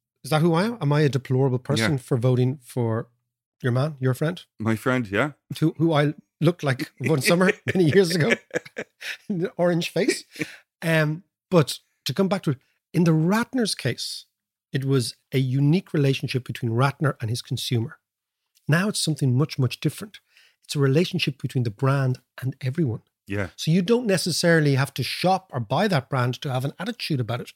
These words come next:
Speaker 2: Yeah.
Speaker 1: or have an opinion about it. And therefore, because public opinion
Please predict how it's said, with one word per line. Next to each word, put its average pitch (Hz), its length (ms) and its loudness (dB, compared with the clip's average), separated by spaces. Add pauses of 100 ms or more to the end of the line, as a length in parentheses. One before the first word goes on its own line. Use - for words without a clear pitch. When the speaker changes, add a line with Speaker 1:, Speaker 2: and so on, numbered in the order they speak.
Speaker 2:
Yeah. 104 160 0
Speaker 1:
or 101 40 -2
have 143 100 0
an 139 60 0
opinion 254 400 0
about 120 200 -2
it. - 120 -16 (520)
And 151 160 2
therefore, 196 420 0
because 233 960 -2 (100)
public 151 340 -4
opinion 151 560 0